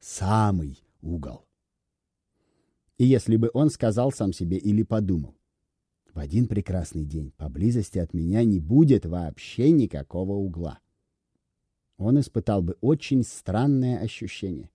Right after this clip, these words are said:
Когда-нибудь у меня не будет возможности подойти к этому углу. И именно в этом суть такой вещи, как ностальгия. Вы получите,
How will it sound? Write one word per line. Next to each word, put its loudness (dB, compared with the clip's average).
Когда-нибудь 2
у -8
меня 0
не -4
будет -6
возможности -4
подойти -8
к -20
этому -10
углу. -14
И 6
именно 6
в 2
этом 4
суть 0
такой 6
вещи, 4
как 0
ностальгия. 2
Вы 8
получите, 6